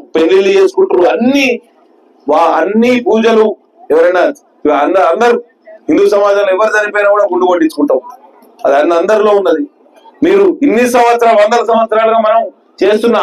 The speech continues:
ఆచారాలకు విరుద్ధంగా ఇవాళ దళిత సమాజాన్ని హిందువులకు వ్యతిరేకంగా తయారు చేసే కుట్ర కొన్ని పార్టీలు పన్నుతున్నాయి. దాంట్లో మీరు చిక్కుకోకండి. మనందరం కలిసే ఉన్నాం, కలిసే ఉంటాం. రాబోయే రోజుల్లో మంచి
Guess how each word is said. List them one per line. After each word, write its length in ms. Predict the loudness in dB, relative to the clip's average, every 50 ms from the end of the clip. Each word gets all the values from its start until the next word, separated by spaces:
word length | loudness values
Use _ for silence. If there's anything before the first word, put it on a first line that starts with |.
| 0 0
ఆచారాలకు 520 | 0 0 0 0 2 2 0 0 0 0 0
విరుద్ధంగా 440 | 0 0 0 0 0 0 0 0 0 0 0
ఇవాళ 200 | 0 0 0 0 0 -2 -2
దళిత 220 | -2 0 0 0 0 0
సమాజాన్ని 520 | -2 0 0 0 0 0 -2 -2 -2 -4 -4 -6 -8 _ _ -20 -20 -14 -6 -4
హిందువులకు 440 | -2 0 0 2 2 2 2 0 0 -2
వ్యతిరేకంగా 420 | -2 0 0 -2 -2 -2 -2 -2 0 0
తయారు 220 | 0 0 0 0 0
చేసే 180 | -2 -2 -4 -4 -2 -2
కుట్ర 240 | -2 -2 0 0 0 0 0 -2 -6 -14 _ _ _ -4
కొన్ని 180 | -2 -2 0 0 0
పార్టీలు 340 | -2 -2 -2 -2 -2 -2 -2 0
పన్నుతున్నాయి. 480 | 0 -2 -2 -2 -2 -2 -2 -2 -2 -2 -6 _ _ -12 -6 -4
దాంట్లో 260 | -2 -2 -2 0 0 0 0
మీరు 140 | 0 -2 -2 -4 -8
చిక్కుకోకండి. 640 | -16 -20 -14 -8 -4 -4 -2 -2 -2 -2 -2 -2 -2 -4 -8 -18 -20 _ _ _ _ _ _ -6 -4
మనందరం 380 | -2 0 0 0 0 0 0 0 0
కలిసే 220 | -2 -2 -2 -2 -2 0
ఉన్నాం, 180 | 0 -2 -4 -4 -4 -2
కలిసే 260 | -2 0 0 0 0 0 0
ఉంటాం. 200 | 0 0 -2 -2 -2 -4 -8 _ _ _ _ -4 -4
రాబోయే 340 | -2 0 0 2 2 2 2 2 0
రోజుల్లో 280 | 2 2 2 2 2 0 -2 -4 _ _ _ -4
మంచి 200 | -2 -2 0 0